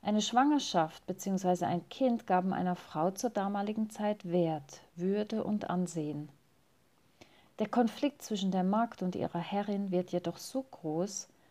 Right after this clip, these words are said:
dass Hagar schließlich in die Wüste flieht, in Richtung ihrer alten Heimat Ägypten. Mitten in ihrer Wüste greift Gott durch seinen Engel ein. Gottes Engel findet die Geflüchtete bei einer Wasserquelle.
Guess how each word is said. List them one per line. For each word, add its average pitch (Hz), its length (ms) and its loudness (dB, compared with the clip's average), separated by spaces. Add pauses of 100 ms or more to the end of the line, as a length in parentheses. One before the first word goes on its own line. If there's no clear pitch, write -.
(160)
dass - 300 -6
Hagar 185 360 0
schließlich 180 760 -2
in 190 120 0
die 196 140 0
Wüste 190 380 -2
flieht, 165 500 -4 (320)
in 208 140 0
Richtung 254 440 0
ihrer 185 300 0
alten 190 420 0
Heimat 175 380 0
Ägypten. 160 640 -8 (1200)
Mitten 269 360 0
in 214 200 2
ihrer 185 440 0
Wüste 165 640 -2 (240)
greift - 480 -2
Gott 185 440 -2 (160)
durch 214 220 -6
seinen 196 560 -2
Engel 175 300 0
ein. 156 440 -6 (1000)
Gottes 208 480 0
Engel 190 360 2
findet 190 600 2
die 175 100 -2
Geflüchtete 185 760 -2
bei 185 200 2
einer 196 240 0
Wasserquelle. 170 840 -2